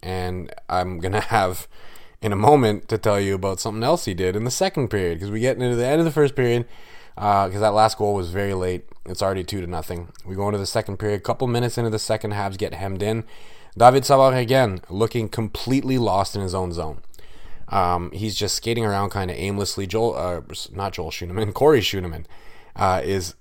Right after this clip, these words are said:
skating around trying to kinda cover for him, but he's not sure where to go because he's not sure where David Savard is going. And again, I don't think David Savard knew where he was going.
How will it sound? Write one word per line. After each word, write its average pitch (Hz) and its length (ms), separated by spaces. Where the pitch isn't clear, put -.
skating 117 320
around 107 200
trying 139 200
to 117 60
kinda 107 260
cover 135 280
for 101 200
him, 92 80
but 98 80
he's 117 100
not 117 160
sure 120 140
where 107 120
to 92 60
go 120 220
because 104 180
he's 110 120
not 123 160
sure 120 180
where 107 380
David 107 280
Savard 131 300
is 101 100
going. 98 240
And 107 160
again, 123 260
I 113 120
don't 131 160
think 123 180
David 113 360
Savard 120 560
knew 107 200
where 98 180
he 92 120
was 90 120
going. 82 320